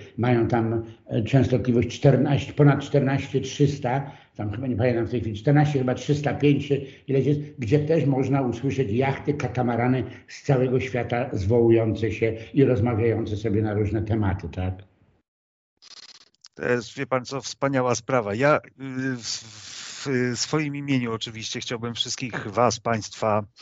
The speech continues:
Speaker 2: e, zachęcić do tego, żeby chociaż spróbować, może poczytać, może dowiedzieć się, jak, e, zdobyć taką licencję, e, licencję parowską.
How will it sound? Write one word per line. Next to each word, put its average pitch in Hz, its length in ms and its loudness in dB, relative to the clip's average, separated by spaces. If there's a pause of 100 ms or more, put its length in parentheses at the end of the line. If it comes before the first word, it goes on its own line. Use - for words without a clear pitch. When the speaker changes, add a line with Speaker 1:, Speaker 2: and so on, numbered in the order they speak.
(540)
Speaker 2:
e, 104 500 4
zachęcić 107 640 0
do 107 140 -4
tego, 107 280 -4
żeby 110 520 -8
chociaż 180 360 0
spróbować, 139 760 -2
może 135 280 -6
poczytać, - 680 -6
może 131 520 2 (340)
dowiedzieć 127 480 -4
się, - 180 0
jak, 131 540 2 (260)
e, 120 40 -2
zdobyć 127 500 -2
taką 110 320 -4
licencję, 110 840 -2 (300)
e, 104 440 0
licencję 113 480 0
parowską. 110 600 -2